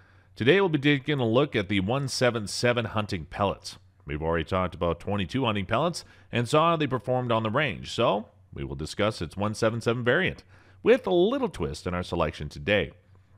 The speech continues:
If you haven't seen our twenty-two hunting pellet review, consider checking that out first. Regardless, the biggest calibers for pellets are one seventy-seven and twenty-two. Choosing the right pellet caliber is the first step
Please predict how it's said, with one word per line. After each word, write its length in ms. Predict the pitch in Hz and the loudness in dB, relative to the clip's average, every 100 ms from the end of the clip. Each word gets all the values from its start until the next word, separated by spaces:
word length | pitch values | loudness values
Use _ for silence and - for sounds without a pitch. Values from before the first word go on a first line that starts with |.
| - | -4
If 220 | 123 190 | 0 2
you 80 | 202 | 4
haven't 220 | 202 202 | 2 2
seen 180 | 165 165 | 2 4
our 80 | 131 | 2
twenty-two 480 | 120 123 113 117 101 | 0 -2 0 0 0
hunting 360 | 110 107 101 | 0 -2 -4
pellet 300 | 87 98 90 | -2 0 0
review, 340 | 69 71 92 156 | -2 -2 0 0
consider 320 | 147 123 143 | -2 -2 -2
checking 360 | 143 143 143 139 | 0 0 0 -2
that 180 | 131 | 2
out 240 | 135 131 - | 2 0 2
first. 380 | 160 - - - - - - _ | 2 0 -6 -18 -20 -20 -20 _
Regardless, 580 | - 78 131 185 196 - - - - | -4 4 6 6 2 -2 -12 -16 -6
the 60 | |
biggest 340 | 80 208 117 - | -2 0 -2 0
calibers 500 | 117 120 113 117 107 | 2 2 2 0 -2
for 140 | 90 | -4
pellets 360 | 87 117 127 - | 0 2 2 0
are 200 | - 120 | 0 0
one 220 | 117 104 104 | 2 0 -2
seventy-seven 640 | - 98 101 - 92 92 | -2 -2 -2 -2 -2 -2
and 220 | 71 76 | -6 -8
twenty-two. 600 | - 67 71 - 117 78 - - _ - _ - | -10 -12 -8 0 0 0 -8 -20 _ -20 _ -2
Choosing 320 | 117 104 92 | 0 2 0
the 80 | 82 | 0
right 300 | 90 190 208 | 4 4 4
pellet 320 | 82 69 78 | -2 -4 -4
caliber 440 | - 80 80 92 | -2 0 2 2
is 240 | 110 95 95 | 2 0 -2
the 80 | 85 | -4
first 320 | - 85 - | -2 -2 -2
step 360 | - 92 98 | 2 2 2